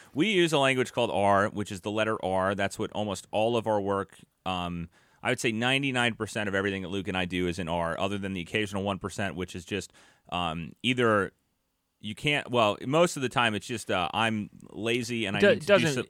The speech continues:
Speaker 1: I need to do some custom entries into Excel. So I will use Excel every so often, but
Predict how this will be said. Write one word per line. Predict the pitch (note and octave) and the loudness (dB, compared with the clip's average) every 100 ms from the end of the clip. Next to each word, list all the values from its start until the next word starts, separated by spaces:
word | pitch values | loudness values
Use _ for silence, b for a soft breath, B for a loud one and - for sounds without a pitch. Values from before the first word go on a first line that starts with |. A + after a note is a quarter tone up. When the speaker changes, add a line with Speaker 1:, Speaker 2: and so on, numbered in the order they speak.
| - | 2
Speaker 1:
I | G3 | 4
need | |
to | G#3+ | 4
do | G3 | 2
some | E3 | 0
custom | - F#3 F#3 F#3 D#3+ - | 6 8 8 2 -2 0
entries | D3 D3+ C3+ A2+ | -2 0 -2 -2
into | A2 A2+ - | -2 -2 0
Excel. | A#2+ - G2+ D#2 | 0 0 -2 -4
So | D2+ A#2 | -2 2
I | A#2 | 2
will | C3 G3 | 4 4
use | F3 D3 C#3 | 4 2 2
Excel | C3+ - E2+ | 2 2 -2
every | E2 | -2
so | D#2+ F#2 | -6 -4
often, | D2+ E2+ D#2 | -4 -6 -4
but | A2+ G2 | -2 -2